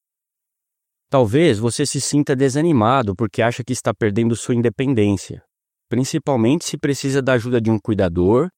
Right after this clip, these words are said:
ou se tem que morar com um dos seus filhos. Ou pode ser que você fique frustrado porque sua saúde ou visão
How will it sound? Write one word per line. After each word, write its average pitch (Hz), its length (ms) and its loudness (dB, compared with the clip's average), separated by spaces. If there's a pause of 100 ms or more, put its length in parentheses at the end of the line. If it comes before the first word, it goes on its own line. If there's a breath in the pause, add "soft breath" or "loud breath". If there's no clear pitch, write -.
(140)
ou 135 120 0
se 143 120 -6
tem 143 220 0
que - 100 -8
morar 143 380 2
com 120 160 -2
um 135 100 2
dos 147 140 -2
seus 143 200 -4
filhos. - 560 -4 (680)
Ou 147 140 2
pode 135 240 0
ser 165 260 0
que - 80 -10
você 131 260 -2
fique 156 280 -6
frustrado 123 720 0
porque 113 280 -2
sua 117 200 -2
saúde 107 560 2
ou 104 80 4
visão 95 600 0